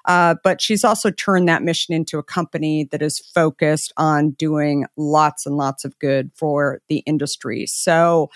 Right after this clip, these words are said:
uh, the company's mission, as I mentioned, is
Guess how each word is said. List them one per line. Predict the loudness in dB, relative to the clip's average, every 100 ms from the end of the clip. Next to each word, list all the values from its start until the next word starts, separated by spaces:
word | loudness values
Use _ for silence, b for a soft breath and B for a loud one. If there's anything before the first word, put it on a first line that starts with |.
| B B B B -2
uh, | 2 4 2
the | 0
company's | 0 0 2 0 2
mission, | 2 2 0 0
as | 2
I | 2
mentioned, | 2 0 -2 -2 0
is | 0 0 -4 -10